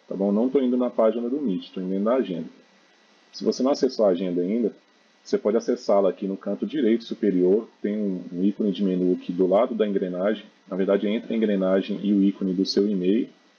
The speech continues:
você clica aqui e vai abrir um menu e você escolhe a agenda. Se não achar isso aqui, você pode digitar na barra do Google, é, só escrever agenda,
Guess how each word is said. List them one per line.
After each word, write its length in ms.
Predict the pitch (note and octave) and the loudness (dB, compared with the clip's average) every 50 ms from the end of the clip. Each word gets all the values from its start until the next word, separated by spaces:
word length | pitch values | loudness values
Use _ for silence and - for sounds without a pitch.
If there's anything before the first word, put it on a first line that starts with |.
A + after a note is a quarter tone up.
| _ _ _ _ _ _ _ | _ _ _ _ _ _ _
você 160 | - - G2+ | -4 -2 -2
clica 360 | G2+ - G2 F#2+ G2 - - G2 | -2 0 0 0 0 2 0 -2
aqui 200 | F2+ - - G#2 | -2 0 -2 -2
e 40 | |
vai 140 | G2+ A2 G#2+ | 2 2 2
abrir 140 | G#2 G#2 A2 | 2 2 0
um 60 | A2 | -2
menu 420 | A#2+ C#3 C#3 B2+ A2 A2+ A#2+ C3+ - _ _ _ _ _ _ | -2 -2 -2 0 0 0 -2 -2 -6 _ _ _ _ _ _
e 80 | - G#2 | -6 0
você 340 | A#2 B2 A#2+ - - B2+ | 2 2 0 2 0 0
escolhe 460 | A#2+ A2+ - - - G#2+ G#2 G#2+ - - - | 0 0 -4 -2 2 2 2 2 0 -4 -4
a 100 | G#2+ A#2 | -2 0
agenda. 520 | B2 A2 F#2 F2 F2+ F2 F2+ F2 E2 D#2+ - - _ _ _ _ _ _ _ | 0 0 0 -2 -2 -2 -2 -2 -2 -4 -8 -10 _ _ _ _ _ _ _
Se 140 | - - B2+ | -8 -4 -2
não 140 | D3 F#3+ F#3+ | 0 2 0
achar 240 | D3 - - A#2+ | 0 2 2 0
isso 160 | A2 - - C3+ | 0 2 -2 -8
aqui, 160 | C3 - A#2 | -2 -2 -4
você 140 | A#2+ - A#2+ | -2 -2 -4
pode 320 | - - A2+ A2 G#2+ G2+ | -4 0 0 0 0 0
digitar 360 | G2+ G#2 G#2 G#2+ G2+ - G#2 F#2+ | -2 -2 0 0 2 2 0 0
na 140 | F#2+ F#2 | 0 -2
barra 300 | F2+ F2+ F#2 F#2 F#2 F2+ | 0 0 0 0 0 -2
do 120 | E2+ F2+ E2+ | -4 -4 -6
Google, 500 | D#2+ - F#2+ G#2 A#2+ B2+ A2+ F#2+ F2 F2 - _ _ _ _ _ _ _ _ _ - | -4 -2 0 2 2 2 2 0 -2 -2 -6 _ _ _ _ _ _ _ _ _ -8
é, 320 | - F#2+ F2+ F2+ F2 F2+ | -2 0 2 2 2 0
só 180 | - - - C3 | -4 -2 0 0
escrever 400 | C3+ - - B2+ G#2+ G#2+ - B2+ | 0 2 0 2 2 2 2 2
agenda, 480 | A#2 A#2 G#2 F#2+ G2 G#2 A2+ B2+ B2+ | 2 0 0 0 0 -2 -2 0 2